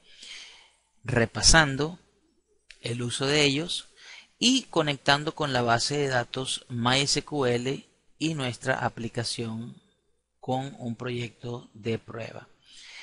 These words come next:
La recomendación es tener los conocimientos de Java Enterprise Edition niveles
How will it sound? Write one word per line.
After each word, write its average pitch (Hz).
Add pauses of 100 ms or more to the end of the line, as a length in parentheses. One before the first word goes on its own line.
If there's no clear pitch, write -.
(280)
La 139
recomendación 143
es 170
tener 156
los 160
conocimientos 127
de 135
Java 123
Enterprise 127
Edition 131
niveles 117